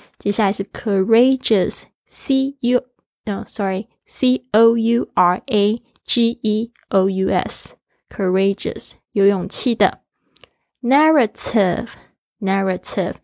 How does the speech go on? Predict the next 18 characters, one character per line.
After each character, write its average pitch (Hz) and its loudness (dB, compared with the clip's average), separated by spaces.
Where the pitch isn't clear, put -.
N 226 0
A 226 2
R 185 2
R 185 0
A 208 0
T 214 -4
I 208 -2
V 214 -2
E，narrative 196 -2
就 - -10
是 185 -6
故 196 -4
事 - 2
或 185 -6
者 175 -8
是 - -6
叙 - -4
述。 - -4